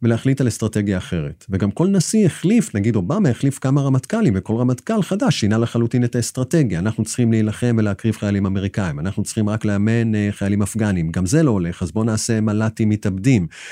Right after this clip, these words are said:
אנחנו צריכים להגיע להסדר, כי גם זה לא הולך, אבל הסדר, אנחנו נכפה אותו. בחיים אנחנו לא מדברים עם הטליבן. ואז בא נשיא חדש. "לא, אנחנו חייבים לדבר עם הטליבן. רק עם הטליבן, רק עם מל"טים.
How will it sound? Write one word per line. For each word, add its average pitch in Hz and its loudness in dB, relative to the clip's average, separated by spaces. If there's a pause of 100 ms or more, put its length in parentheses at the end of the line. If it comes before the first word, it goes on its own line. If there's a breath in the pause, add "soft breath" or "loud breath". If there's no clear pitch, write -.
(120)
אנחנו 110 0
צריכים 117 0
להגיע 113 2
להסדר, 113 0
כי 117 0
גם 104 0
זה 156 2
לא 127 4
הולך, 92 -2
אבל 92 -2
הסדר, 117 -2
אנחנו 135 2
נכפה 120 0
אותו. 135 2
בחיים 165 2
אנחנו 131 0
לא 123 0
מדברים 113 0
עם 110 2
הטליבן. 110 0
ואז 90 -2
בא 101 0
נשיא 104 -2
חדש. 123 -2 (280 loud breath)
"לא, 117 2
אנחנו 107 -2
חייבים 113 2
לדבר 98 0
עם 92 0
הטליבן. 85 -2 (220 loud breath)
רק 147 0
עם 139 4
הטליבן, 87 0 (180)
רק 160 2
עם 151 4
מל"טים. 98 0